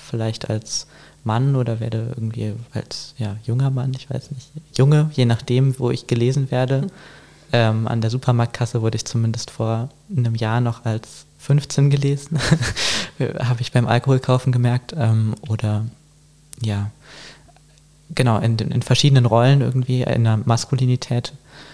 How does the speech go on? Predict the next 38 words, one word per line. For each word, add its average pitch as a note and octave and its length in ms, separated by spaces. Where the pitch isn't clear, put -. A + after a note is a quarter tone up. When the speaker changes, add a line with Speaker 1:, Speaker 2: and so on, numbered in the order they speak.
Speaker 1:
Ähm, A#2 480
und B2 260
dann A#2 200
im A2+ 160
Denken A#2 600
spielt A#2 300
das - 100
aber A2+ 220
alles A2 180
keine A2+ 220
Rolle A2+ 200
mehr. G2+ 200
Und - 120
ich - 80
glaub, A2+ 200
das - 160
sind A2 180
alles A#2 360
irgendwie A2 360
so G#2 140
Rollen, A2 340
die G#2+ 140
wir G2+ 120
einnehmen G#2 520
oder A#2 120
die A2 160
ich - 200
einnehme. G#2+ 640
Ich A2 160
glaub, A2+ 160
das - 140
tun A#2 180
wir A2 100
aber G#2 160
auch - 80
alle. A#2 240
Und A2+ 220
insofern A2+ 680